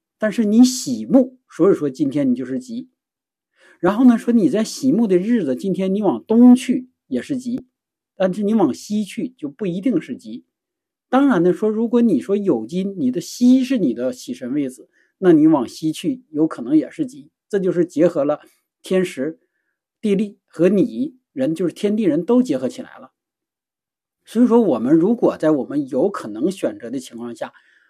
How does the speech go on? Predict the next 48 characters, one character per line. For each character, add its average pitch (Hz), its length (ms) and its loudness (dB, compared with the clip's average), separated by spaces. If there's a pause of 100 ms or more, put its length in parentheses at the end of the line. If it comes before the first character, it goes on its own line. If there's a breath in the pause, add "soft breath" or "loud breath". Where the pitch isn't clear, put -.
(120)
我 143 100 0
们 135 320 2 (380)
同 180 240 6
等 120 180 4
的 120 80 -2
时 120 220 -10
候， 147 220 -6 (260)
同 165 180 0
等 151 160 2
的 123 60 0
天 170 180 2
时， 156 240 -8
我 - 80 -10
们 143 100 -2
选 127 240 -6
择 139 120 -4
有 135 160 -4
利 147 160 0
的 131 200 -6 (440)
地 170 120 -2
点 139 300 -4
和 - 160 -6
人。 123 240 -6 (400)
说 240 160 0
我 208 60 0
们 208 120 -2
没 208 200 2
法 233 160 -4
选 143 240 -2
择 147 120 2
有 165 240 -2
利 147 140 0
的 160 100 0
地 165 200 -4
点 123 260 -4
和 139 140 -8
人， 139 180 -8
说 160 180 -4
我 156 60 0
们， 151 140 -2
比 151 100 -6
方 160 100 0
说 170 160 0
我 147 140 -2
们 139 160 -2
这 170 80 -2
个 170 140 0
人 151 360 -6